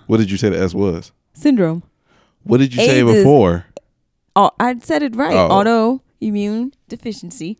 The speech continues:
Speaker 2: syndrome. Oh, you're right. It is A I D. Yeah, you're right. All right.
Speaker 1: But I know, but
Speaker 2: But they
Speaker 1: I
Speaker 2: make
Speaker 1: felt like you
Speaker 2: human
Speaker 1: said that
Speaker 2: deficiency one word.
Speaker 1: I felt like when you said that, you were talking about H I V.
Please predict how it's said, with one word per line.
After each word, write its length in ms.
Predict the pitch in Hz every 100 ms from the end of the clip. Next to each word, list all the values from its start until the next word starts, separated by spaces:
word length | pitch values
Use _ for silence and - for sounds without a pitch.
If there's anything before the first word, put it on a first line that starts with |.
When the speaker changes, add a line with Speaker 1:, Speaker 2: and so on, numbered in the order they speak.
| _
Speaker 2:
syndrome. 320 | - 262 208 -
Oh, 180 | 233 285
you're 160 | 277
right. 200 | 247 214 -
It 100 | 202
is 160 | 196 -
A 180 | 180 180 -
I 220 | 170 180
D. 280 | 170 156 - _
Yeah, 140 | 185
you're 120 | 214 262
right. 200 | 160 -
All 80 | 165
right. 120 | 147
Speaker 1:
But 200 | 160 147 -
I 200 | - 165
know, 320 | 170 165 151 104
but 180 | 117
Speaker 2:
But 140 | 104 208
they 60 |
Speaker 1:
I 100 | 277
Speaker 2:
make 160 | 311 302
Speaker 1:
felt 100 | 180
like 100 | -
you 20 | 262
Speaker 2:
human 80 | 277
Speaker 1:
said 260 | 269 143 135
that 60 |
Speaker 2:
deficiency 340 | 117 107 92 240
one 300 | 202 220 202
word. 600 | 180 226 196 151 160 185 _ _ -
Speaker 1:
I 120 | -
felt 160 | - 120
like 100 | 110
when 120 | 95
you 60 | 87
said 220 | - 101
that, 80 | 90
you 80 | 87
were 40 |
talking 220 | - 98
about 240 | 87 82 82
H 240 | 98 104
I 140 | 87 82
V. 300 | 78 78